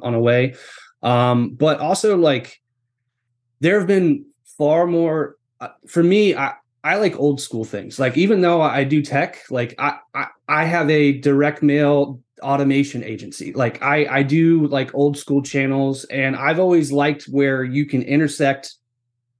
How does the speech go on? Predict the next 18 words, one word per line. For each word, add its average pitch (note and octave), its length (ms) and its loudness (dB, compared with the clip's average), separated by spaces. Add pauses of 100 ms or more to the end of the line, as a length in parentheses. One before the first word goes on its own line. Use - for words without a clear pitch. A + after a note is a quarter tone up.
(200)
digital F#3 640 2
kind D#3 240 -2
of C3+ 80 -2
niceties D3+ 540 -2
like B2 240 -2
A C#3 140 2
B C#3 120 2
testing, C3+ 720 -2
you A#2+ 120 -4
know, A2 380 0
uh, G#2+ 280 -4
dynamic B2+ 580 0
merge B2+ 300 0
insertions, A#2+ 760 0
you A#2 80 -2
know, A2 120 -2
one-to-one A#2+ 360 0
tracking C#3 500 0